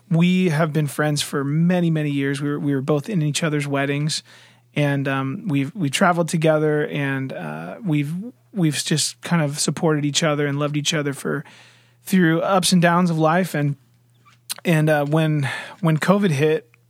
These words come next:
uh, or, or, you know, halfway through covid, we decided, "Hey, let's, let's get together every week and we'll go for a walk, and we'll just, um, encourage each other, hold each other accountable, and spend some time in prayer." And it,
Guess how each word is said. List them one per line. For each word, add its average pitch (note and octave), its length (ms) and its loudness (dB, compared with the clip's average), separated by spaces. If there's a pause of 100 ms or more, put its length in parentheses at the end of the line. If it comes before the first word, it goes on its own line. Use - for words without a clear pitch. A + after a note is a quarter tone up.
(220)
uh, D3 460 0 (240)
or, E3 160 4 (120)
or, D3+ 200 -2
you G#3 100 2
know, D#3+ 140 2 (120)
halfway F3 480 -2
through D3 240 0
covid, C#3 360 -2 (460)
we E3+ 100 4
decided, E3 400 2
"Hey, E3+ 120 2
let's, E3 300 0
let's F3+ 160 2
get A#3+ 160 0
together E3 340 2
every D3+ 220 0
week C#3+ 240 -2
and C#3+ 80 -2
we'll C3+ 80 -2
go C#3+ 140 -2
for D3 180 -4
a C#3+ 60 -2
walk, C3 400 -4 (500)
and C#3+ 300 0
we'll D3 160 0
just, D3+ 440 -4
um, C#3 360 -8 (200)
encourage F3+ 380 0
each F3 140 0
other, F3+ 340 2
hold F3+ 240 2
each E3 80 2
other F3 140 2
accountable, D3 560 -4
and C#3 180 -4
spend D3 240 -4
some D3+ 120 -4
time D3 200 -4
in C#3 100 -6
prayer." D3+ 380 -4 (560)
And C#3+ 420 0
it, A3 160 -10